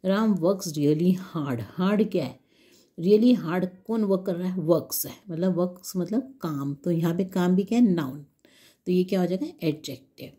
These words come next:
इसी तरह से my hard work, मेरा my hard work, वर्क भी यहाँ पे कैसा वर्क कर रहा है हमारा, नाउन की तरह,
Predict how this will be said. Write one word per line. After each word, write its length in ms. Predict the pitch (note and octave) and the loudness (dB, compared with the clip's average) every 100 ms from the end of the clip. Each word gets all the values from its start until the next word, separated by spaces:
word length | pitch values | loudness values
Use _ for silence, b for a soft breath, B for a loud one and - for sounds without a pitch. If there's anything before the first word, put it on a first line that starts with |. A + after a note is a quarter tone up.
| - | -8
इसी 160 | - B3 | -2 2
तरह 180 | G3+ | 2
से 160 | F#3 G#3+ | 2 0
my 460 | F#3 D#3 F3 G#3 G#3 | 0 0 0 0 0
hard 320 | E3+ D3 D3 C#3+ | 0 -2 -2 -4
work, 280 | C3 - - G3+ | -4 -6 -16 -10
मेरा 460 | E3 E3 F#3 A3+ C4 B B B - - C4+ - | -4 0 0 0 -2 B B B -18 -14 -10 -4
my 240 | D#3 G#3 G#3 | 0 2 2
hard 400 | E3 D3+ D3 C3 | 0 -2 -2 -2
work, 560 | C3 - _ _ - | -6 -8 _ _ -4
वर्क 320 | E3+ F#3 A3 G#3+ | 2 4 4 0
भी 160 | G#3 | -2
यहाँ 200 | G#3 G3+ | -2 -2
पे 80 | G#3 | -2
कैसा 280 | G#3 G#3 G#3+ | -2 -4 -4
वर्क 180 | G3+ F#3+ | -4 -4
कर 100 | G3 | -4
रहा 80 | G#3 | -2
है 60 | G#3+ | -2
हमारा, 260 | G#3 D4 F#4+ | -2 -2 -2
नाउन 600 | C4 G3 - E3 E3+ D#3 | -2 -2 0 2 2 2
की 120 | D3 | 2
तरह, 320 | D3 C3 | 0 0